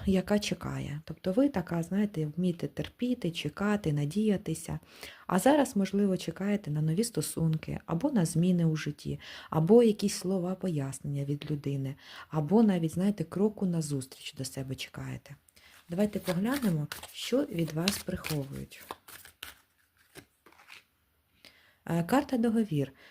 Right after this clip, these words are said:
Карта говорить про те, що від, про, від вас приховують домовленості, е, які вже існують, без ва-,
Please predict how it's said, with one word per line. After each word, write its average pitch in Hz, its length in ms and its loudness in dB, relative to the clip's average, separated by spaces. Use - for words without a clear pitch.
Карта 285 340 2
говорить 233 440 2
про 233 120 0
те, 320 180 -4
що 220 220 0
від, 202 240 -2
про, 190 260 -2
від 185 240 0
вас 269 200 -2
приховують 214 580 0
домовленості, 143 840 -2
е, 156 300 2
які 175 280 2
вже 214 240 6
існують, 156 480 2
без 156 260 -2
ва-, 160 320 -2